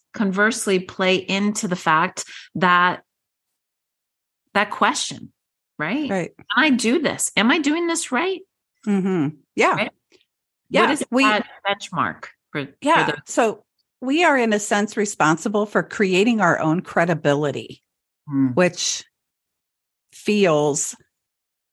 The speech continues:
Speaker 2: a little bit more daunting, right?
Speaker 1: Yeah.
Speaker 2: You pass the bar exam, you're an attorney, there is automatic credibility associated with that.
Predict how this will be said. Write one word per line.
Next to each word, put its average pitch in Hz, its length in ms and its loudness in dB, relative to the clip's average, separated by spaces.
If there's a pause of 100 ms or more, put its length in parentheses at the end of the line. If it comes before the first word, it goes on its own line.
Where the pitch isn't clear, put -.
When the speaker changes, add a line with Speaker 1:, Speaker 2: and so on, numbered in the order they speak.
(180)
Speaker 2:
a 180 80 4
little 262 260 2
bit 277 220 -2
more 214 260 2
daunting, 190 840 0
right? 180 360 -2 (580)
Speaker 1:
Yeah. 135 240 -6
Speaker 2:
You 208 120 0
pass 233 360 0
the 277 120 2
bar 160 320 2
exam, 208 640 0 (120)
you're 175 240 0
an 170 120 0
attorney, 170 760 -2
there 180 160 0
is 151 180 -2 (140)
automatic 214 520 2
credibility 151 640 -2
associated 117 640 -4
with - 180 -6
that. - 260 0